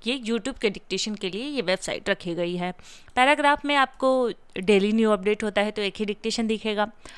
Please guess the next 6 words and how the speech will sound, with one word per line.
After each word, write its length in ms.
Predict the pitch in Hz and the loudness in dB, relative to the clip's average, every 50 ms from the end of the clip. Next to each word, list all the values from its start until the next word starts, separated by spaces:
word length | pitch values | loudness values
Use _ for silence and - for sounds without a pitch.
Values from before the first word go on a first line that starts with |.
| - - - - - | -20 -20 -18 -10 -8
स्टार्ट 380 | 226 - - 254 240 269 254 | -2 2 4 6 6 4 4
टेस्ट 220 | - 277 294 - - | 2 2 0 0 -2
पर 80 | 320 | -4
क्लिक 340 | 302 - 247 214 220 220 - | -4 0 2 2 2 2 2
करें। 260 | - 220 190 196 226 254 - - - - - - - - - - - - - - - - | 4 4 4 2 0 -8 -10 -16 -20 -20 -20 -20 -20 -20 -20 -20 -20 -20 -20 -20 -10 -4
चूँकि 360 | - 277 277 - 311 320 320 | -2 -2 0 2 4 4 4